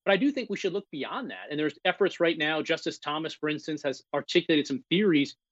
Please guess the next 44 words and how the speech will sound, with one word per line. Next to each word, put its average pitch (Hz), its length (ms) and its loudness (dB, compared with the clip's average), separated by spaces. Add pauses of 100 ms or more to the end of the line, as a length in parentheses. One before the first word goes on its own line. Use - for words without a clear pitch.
(120)
under 156 200 2
which 156 180 4
we 156 80 2
could 147 140 0
look 160 180 2
at 151 100 0
sort 131 140 -4
of - 60 -20
common 170 420 -2
carriage 160 500 2
type 151 220 2 (340)
anti-discrimination 156 1120 0
law, 139 360 0
maybe 143 340 -4
public 165 240 2
accommodation 151 800 -2
law. 117 260 -4 (280)
If 156 100 -4
you 170 60 0
go 180 120 4
down 165 240 2
that 196 320 0
route, 143 260 -4
you 160 80 -6
can 180 140 -6
say, 185 160 -2
"No, 226 180 -4
you 165 140 0
don't 208 240 0
get 202 160 0
to - 80 -14
discriminate 151 720 -2
on, 131 260 -6
against 139 360 -2
someone 139 360 -2 (340)
for 147 60 2
their 147 120 6
political 147 420 0
ideology. 156 560 2
You 117 160 -4
don't 165 320 2
get 160 200 0
to 127 100 -6
say, 170 460 2